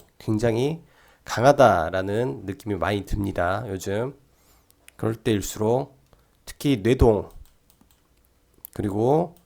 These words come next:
추격 매매를 안 하셔야 돼요. 특히 이런 부분이 어떻게 보면 한번 잘못되게 되면 그동안 계좌를 잘 가꾸어 놨던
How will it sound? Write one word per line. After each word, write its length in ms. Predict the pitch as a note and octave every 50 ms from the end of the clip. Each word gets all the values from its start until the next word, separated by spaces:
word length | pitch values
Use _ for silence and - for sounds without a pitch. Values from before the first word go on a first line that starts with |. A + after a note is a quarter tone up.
| _ _ _
추격 640 | - - - - D3 A2 A2+ C3 E3 E3 - - _ _ _ _ _ _ _ _ _ _ _ _ _ _ _ _
매매를 640 | - A2 G#2+ G2+ G#2 G#2 G#2 B2 C#3+ D3+ C3+ - - _
안 160 | - F#2 F#2+
하셔야 320 | A2+ A#2 G#2+ - G2 F#2 E2
돼요. 500 | - F2 F2 F2 F2+ G#2 A#2+ C#3 C#3 - _ _ -
특히 560 | - - - - G#2 - G#2+ C3 D3+ D#3 - _ _ _ _ _ _ _ _
이런 240 | - A#2+ C#3+ D3+ C#3+
부분이 720 | - A#2+ G#2+ G#2+ A2 A#2 C3 C#3 C3+ A2 G2+ F2+ E2 - - _ _ -
어떻게 300 | G2+ G#2 - - A#2+ G#2
보면 420 | G2+ G2+ G2+ A2+ A#2+ C3+ D3+ D#3+ - - - - - _
한번 420 | - - G3 G3 G3 G3 F3 E3
잘못되게 460 | - F#2+ G#2+ A#2+ A2+ - A2 G#2 G2+
되면 520 | F#2+ G2 F#2+ G#2+ B2 A2 F2 D#2+ D#2 - - _ _ _ _ _
그동안 380 | - G#2+ G#2+ A2+ A2+ A#2 A2
계좌를 600 | G#2+ - - G#2 - B2+ A#2+ A2+ A#2+ C3+ C3+ B2+
잘 220 | - - G2 F#2 F2+
가꾸어 400 | - - - - - C3+ C3 B2
놨던 600 | A2+ G2 - - - - G#2 G#2+ A#2 C3 -